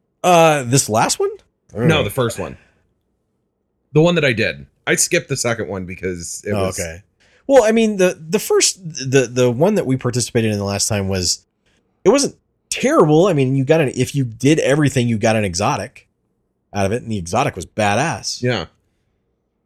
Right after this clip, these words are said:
Speaker 1: But it was, it required,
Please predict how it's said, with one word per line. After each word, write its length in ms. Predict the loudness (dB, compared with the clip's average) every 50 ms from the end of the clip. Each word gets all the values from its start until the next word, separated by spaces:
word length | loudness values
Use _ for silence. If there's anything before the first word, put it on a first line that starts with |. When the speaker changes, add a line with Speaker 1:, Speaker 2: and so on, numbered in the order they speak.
| -20 -20 -20 _ _ _ _ _ _ _ _ _ _ _ _ 2
Speaker 1:
But 180 | 4 6 6 6
it 180 | 4 0 -2 0
was, 420 | 0 2 2 2 0 0 -2 -2 -2
it 220 | -2 -2 -2 _ _ _ -4
required, 720 | -2 -2 -4 -4 -6 -2 0 2 4 4 4 4 2 0